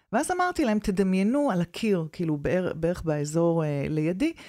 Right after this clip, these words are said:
תדמיינו שפה נמצא הפתח למערה. ובתוך המערה, אם נכנסים למערה, מערת החשק, כן? שם יש את האקט המיני, שם יש את המפגש המיני, את החוויה המינית.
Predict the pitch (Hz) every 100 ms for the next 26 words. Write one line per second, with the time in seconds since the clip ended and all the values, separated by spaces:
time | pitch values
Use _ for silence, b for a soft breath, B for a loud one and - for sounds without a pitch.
0 | B B 208 220 240 359 - - 311 294
1 | 196 247 233 - 190 202 196 170 156 147
2 | 117 113 - _ _ _ _ b b b
3 | 165 160 - 311 349 262 196 147 139 143
4 | 269 392 _ _ _ _ 254 339 330 226
5 | 202 262 247 202 165 139 147 262 381 _
6 | _ _ - 165 165 196 - - 185 -
7 | 151 - 165 180 - B B B - 359
8 | 403 403 359 214 285 - 254 226 247 -
9 | 214 185 190 165 - 254 254 269 - 226
10 | 196 180 180 - 180 220 285 - 165 139
11 | 131 113 - - - - 170 175 175 214
12 | 233 190 139 127 -